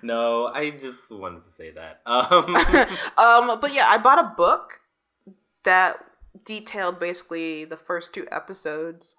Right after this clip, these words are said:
Speaker 2: of Sailor Moon in, like, a, you know, like, a kid's novel
Speaker 1: like
Speaker 2: format.
Speaker 1: a light novel type of
Speaker 2: Yeah, it was like,
Speaker 1: yeah.
Speaker 2: it was like a light novel kind of deal.
Speaker 1: Yeah.
Speaker 2: Um,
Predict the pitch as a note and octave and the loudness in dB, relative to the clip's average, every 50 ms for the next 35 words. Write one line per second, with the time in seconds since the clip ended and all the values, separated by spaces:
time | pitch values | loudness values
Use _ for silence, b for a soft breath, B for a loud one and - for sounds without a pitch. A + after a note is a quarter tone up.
0 | - - D#3+ D#3+ D#3+ D#3 - - E3+ D#3+ E3 D#3 D#3 E3 E3 E3 E3 E3+ F3 F3 | -10 -6 -6 -6 -6 -8 -8 -6 -6 -6 -6 -6 -8 -12 -14 -14 -14 -14 -16 -18
1 | E3+ b b b b b b b - E3+ F3 E3+ E3 E3 D#3+ C#3+ D3 D3 D3 - | -20 b b b b b b b -14 -10 -10 -10 -10 -12 -14 -14 -16 -16 -14 -10
2 | D3+ D#3 D3+ D3 D3 D3 D3 - _ G3 G3 E3 D#3+ E3 - F3 - - - F#3+ | -8 -8 -8 -8 -8 -10 -12 -16 _ -14 -12 -10 -10 -12 -12 -16 -14 -10 -10 -10
3 | F3 E3 D#3 D#3 D#3 E3 E3 G#3 A3 A3 A2+ G#3+ A3+ A#3+ B3 C4 - A2+ G2 G2+ | -8 -8 -4 -2 -2 -2 -2 -4 -10 -10 -8 -4 -4 -4 -2 -4 -4 -6 -6 -8
4 | G#2 G#2 G#2 A2 A#2+ A#2 A2+ A#2 A2+ - - A#2+ A2 G#2+ A2+ G#2+ G#2+ G#2 - _ | -8 -10 -10 -10 -12 -12 -10 -12 -12 -14 -12 -12 -12 -10 -10 -10 -10 -12 -14 _
5 | _ - E4+ F4 A#3 - B3+ D4 D#4+ D4+ C#4+ G#3 - C4+ D4+ D4 D4 C4+ C4 A#3 | _ -2 2 2 4 4 4 4 2 2 2 2 2 2 2 0 0 0 0 0
6 | G#3+ G#3 G#3+ - G#3+ A#3+ A#3+ A#3+ A#3+ B3 B3 B3 - C4 B3+ B3 A#3+ A#3+ B3 B3 | 2 2 0 0 0 0 0 0 0 0 -4 -6 -8 -8 -10 -10 -10 -10 -6 -4
7 | B3+ B3+ B3 C4 C4 - G#3 G3 F#3 E3+ E3+ - - F#3+ F#3+ F#3 F#3 F#3 F3 F3 | -2 -2 -2 -4 -8 -14 -18 -20 -20 -20 -12 -6 -4 0 0 2 2 2 0 -2
8 | F3 F3+ E3+ D#3+ F3 G3 | -6 -10 -12 -14 -18 -20